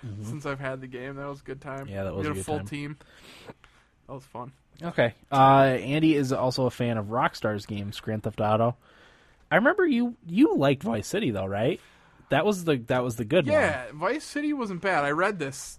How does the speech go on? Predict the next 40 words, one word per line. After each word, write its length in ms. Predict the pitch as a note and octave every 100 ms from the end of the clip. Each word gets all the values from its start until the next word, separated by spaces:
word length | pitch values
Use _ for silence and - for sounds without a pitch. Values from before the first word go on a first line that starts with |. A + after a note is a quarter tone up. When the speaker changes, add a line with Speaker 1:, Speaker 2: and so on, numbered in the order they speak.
| -
Speaker 2:
his 180 | D3 C3+
comment, 400 | - F3 E3+ C3+
and 100 | C3
I 80 | C3+
Speaker 1:
Right. 80 | C#3
Speaker 2:
wanted 240 | D#3+ E3+
to 80 | C#3
mention 380 | C#3 D3 C#3+ C#3
Vice 200 | E3 A3
City 280 | - B3+ B3
wasn't 260 | G3+ E3+
bad. 260 | C#3 E3+ C#3
I, 300 | C3 D#3+ F3+ D#3+
like 240 | E3 D#3+
him, 420 | F#3 F3 C#3+ D3+ - - - -
enjoyed 400 | F#3 E3+ E3 D#3
the 100 | C#3
atmosphere 580 | D3 F3 F3 - - C#3+
and 120 | C#3
the 100 | B2+
Speaker 1:
Yeah. 80 | D#3+
Speaker 2:
music 320 | F#3 D3+ C3+
and 80 | C#3
all 160 | C#3+
that 220 | C#3 D3+ D#3
was 120 | C#3
really 240 | C3+ C3+
good. 180 | C3+ C3+
Vice 180 | D3 E3+
City 320 | - G3 F#3+
of 140 | D#3 C#3+
all 180 | C#3+
of 80 | D#3
them 160 | C#3+ C#3
was 160 | C#3
my 140 | C#3 C3
favorite. 500 | C3 C#3 C3+ C3+ C3+ - _ - - - _ -
Um, 420 | D3+ D3+ D3+ D3+ - _ _ _ -
but 100 | B3+
again, 520 | A3 D#3+ C#3+ D3